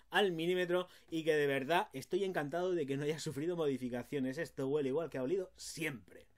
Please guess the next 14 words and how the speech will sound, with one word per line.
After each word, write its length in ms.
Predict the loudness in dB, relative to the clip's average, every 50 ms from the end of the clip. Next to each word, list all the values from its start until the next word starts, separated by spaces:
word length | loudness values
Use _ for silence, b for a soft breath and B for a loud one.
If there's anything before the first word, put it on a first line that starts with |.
| _ _ _ 8
¿Qué 80 | 8 8
es 80 | 10
lo 120 | 10 8 8
que 80 | 8 8
toca? 200 | 6 6 6 6
Pues 140 | 6 4
voy 140 | 6 6 4
a 60 | 4
sacarlo, 360 | 2 0 -4 -2 -2 0 0 2
voy 120 | 2 2
a 60 | 2
sacarlo 600 | 2 0 2 4 4 6 8 6 6 6 2 -2 -2
y, 240 | 0 4 4 4 2 2
eh, 340 | 0 0 2 2 2 0